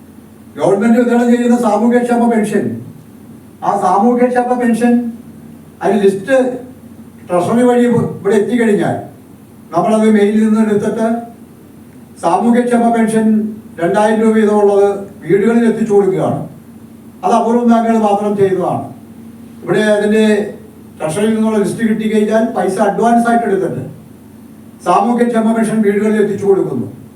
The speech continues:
എന്ന് പറഞ്ഞാൽ ഇത് പ്രതീക്ഷിച്ചിരിക്കുന്ന ഒട്ടേറെ പാവപ്പെട്ട ആളുകൾ,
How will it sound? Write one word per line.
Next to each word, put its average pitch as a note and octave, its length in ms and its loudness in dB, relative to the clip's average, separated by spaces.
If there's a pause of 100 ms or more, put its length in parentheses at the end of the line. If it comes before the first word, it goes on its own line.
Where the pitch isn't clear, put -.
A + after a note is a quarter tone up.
(260)
എന്ന് F#3+ 140 -2
പറഞ്ഞാൽ A3 280 0
ഇത് G#3 180 -2
പ്രതീക്ഷിച്ചിരിക്കുന്ന G#3+ 840 0
ഒട്ടേറെ G#3 300 -2 (100)
പാവപ്പെട്ട G3 400 -2 (220)
ആളുകൾ, G3 260 0